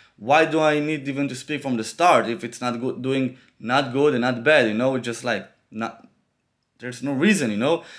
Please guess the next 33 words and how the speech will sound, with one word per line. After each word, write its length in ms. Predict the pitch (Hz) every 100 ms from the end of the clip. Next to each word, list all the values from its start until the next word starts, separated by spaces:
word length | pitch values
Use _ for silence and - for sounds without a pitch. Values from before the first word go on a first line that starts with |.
| - _ _
This 180 | 160 185
is 80 | 170
the 80 | 147
same 280 | - 170
as 140 | 175 147
I 140 | 139
go 280 | 131 156 156
outside 400 | 147 151 151 165
in 100 | 156
the 60 | 135
street 380 | 123 - 180 165
and 100 | 127
I 40 |
will 140 | 139 131
just, 220 | 127 127
like, 240 | 123 110 - _ -
randomly 800 | 110 143 175 165 147 135 104 71
will 220 | - 127
pick 240 | 127 143 120
a 40 |
guy 260 | 110 131 147
and 160 | 107 104
just 280 | 107 - - _ _ _ _
talk 240 | - 143 -
to 80 | 110
him, 120 | 92
right? 240 | 95 117
Th-, 180 | - 73
this 360 | - - 123 -
make 140 | 156 151
no 120 | 139
sense, 380 | 120 151 98 -
right? 240 | 107 135